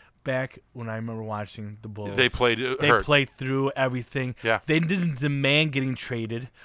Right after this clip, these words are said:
Speaker 1: What's going on? We got babies. We got babies making millions of dollars.
Speaker 2: Yeah.
Speaker 1: You know, wh-, these, these young millennials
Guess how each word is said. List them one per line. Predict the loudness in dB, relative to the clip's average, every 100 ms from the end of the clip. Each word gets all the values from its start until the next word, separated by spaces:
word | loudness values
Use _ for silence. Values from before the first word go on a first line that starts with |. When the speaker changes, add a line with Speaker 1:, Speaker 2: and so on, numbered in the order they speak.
| _
Speaker 1:
What's | -6 -6
going | 2 4 4 4
on? | 2 2
We | 0
got | -2 2
babies. | 2 2 0 -6 -14 -6
We | 2
got | 2 2
babies | 2 4 4 2 0
making | 0 -2 -2 -4 0
millions | 4 4 4
of | 4
dollars. | 6 6 6 2 -2 -6
Speaker 2:
Yeah. | -8 -8 _ _ _
Speaker 1:
You | -6 0
know, | 0 0 -6
wh-, | -8 -14 -6
these, | -6 -6 -10
these | -12 -8
young | 0 2
millennials | 2 2 2 2 -2 -4 -8